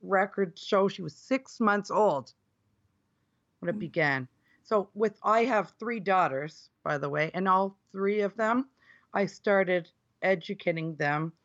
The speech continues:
Speaker 1: around the age it started, at two and a half. And I've read a lot of material. I've heard, watched YouTube videos, and they all recommend it's never too early. You can be too late, but not too early. So around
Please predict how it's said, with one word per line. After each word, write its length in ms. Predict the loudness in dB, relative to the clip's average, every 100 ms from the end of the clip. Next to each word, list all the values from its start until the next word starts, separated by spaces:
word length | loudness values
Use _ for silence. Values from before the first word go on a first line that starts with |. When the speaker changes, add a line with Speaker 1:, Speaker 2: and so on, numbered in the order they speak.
| _ _ _
Speaker 1:
around 380 | 0 2 2 2
the 160 | 0 -2
age 380 | 0 0 0 -4
it 180 | -4 -4
started, 500 | 0 2 2 0 -6 _ -2
at 240 | -2 -2
two 220 | -10 -2
and 120 | 0 0
a 60 |
half. 340 | -2 -2 -4 -6
And 140 | -2
I've 200 | -2 -2 _
read 340 | -4 0 0 0
a 80 | -2
lot 240 | 0 0
of 60 | 0
material. 760 | -8 -8 -4 -2 2 0 -2 _ -20 -20 -20 _ 0
I've 260 | 0 0 -6 -2
heard, 420 | 0 0 -2 -10 _ -6
watched 380 | 2 2 0 -2
YouTube 380 | -2 0 -2
videos, 600 | 2 2 6 6 4 0 -20 -20 -12 -2
and 120 | 0
they 120 | 2
all 280 | 4 4 4
recommend 680 | 4 2 0 0 2 0 -2
it's 240 | -6 -4
never 360 | 2 2 4 0
too 280 | -4 -4 0
early. 280 | 2 2 -2
You 160 | -6
can 180 | -8 -6
be 180 | -6 -8
too 280 | -8 -8 -2
late, 420 | 4 4 4 -2 _ _ _
but 120 | -2 2
not 400 | 4 4 2 -4
too 200 | -2 0
early. 240 | 0 -2
So 400 | -2 2 2 0 -2
around 560 | 0 2 2 0 -4